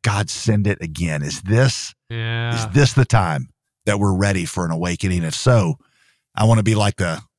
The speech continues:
Speaker 1: you know, I'm putting my sail up. I'm ready for the, I'm ready for the gale force wind."
Speaker 2: <laughs> Well, I'm, uh, I'm ready for that moment. I'll tell you that.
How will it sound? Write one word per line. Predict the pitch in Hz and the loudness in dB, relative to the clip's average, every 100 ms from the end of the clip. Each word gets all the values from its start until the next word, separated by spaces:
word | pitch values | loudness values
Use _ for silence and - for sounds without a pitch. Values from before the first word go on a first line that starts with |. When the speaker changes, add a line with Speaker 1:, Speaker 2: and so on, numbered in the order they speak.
| _ | _
Speaker 1:
you | 101 | -4
know, | 90 76 71 | -2 -2 0
I'm | 123 | 2
putting | 160 | 4
my | 147 | 4
sail | 127 147 117 92 | 2 2 0 0
up. | 76 - | -4 -4
I'm | 98 113 | 0 2
ready | 117 | 2
for | 110 110 | 2 0
the, | 95 85 | 0 -2
I'm | 95 | 0
ready | 107 101 | 0 0
for | 95 | -2
the | 85 | -2
gale | 95 85 | -2 -2
force | - 82 - | -4 -6 -4
wind." | 78 67 - _ _ _ _ _ - | -4 -4 -8 _ _ _ _ _ 0
Speaker 2:
<laughs> | 170 175 135 - - - - | 2 2 -2 -4 -20 -20 -8
Well, | 117 123 113 117 | -2 0 -2 -2
I'm, | 123 131 131 | -2 0 0
uh, | 120 113 113 | 2 2 0
I'm | 110 123 127 | 0 0 2
ready | 139 | 2
for | - 135 | 0 0
that | 139 | 0
moment. | 131 131 107 - | 0 0 0 0
I'll | 120 113 | -2 -2
tell | 131 113 | 0 0
you | 113 | 0
that. | 104 101 101 - | 0 -2 -6 -10